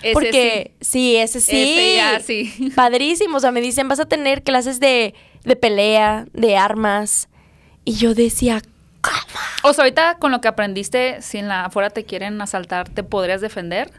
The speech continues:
Speaker 2: A lo mejor.
Speaker 1: A lo mejor. O sea, por lo menos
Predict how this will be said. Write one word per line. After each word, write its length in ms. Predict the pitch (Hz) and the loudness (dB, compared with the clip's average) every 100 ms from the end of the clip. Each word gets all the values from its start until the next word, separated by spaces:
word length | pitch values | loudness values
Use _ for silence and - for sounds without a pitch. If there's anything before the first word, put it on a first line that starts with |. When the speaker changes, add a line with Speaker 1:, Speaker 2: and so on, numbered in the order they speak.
| _ _ _ _ _ _ _ - | _ _ _ _ _ _ _ -6
Speaker 2:
A 100 | 220 | -2
lo 60 | 220 | -2
mejor. 220 | 220 220 - - - - | -2 -6 -10 -18 -20 -16
Speaker 1:
A 120 | 196 | -14
lo 80 | 180 | -14
mejor. 120 | - | -6
O 40 | 254 | 0
sea, 140 | 311 | 2
por 80 | 311 | 4
lo 80 | 269 | 2
menos 300 | 254 330 | 2 -2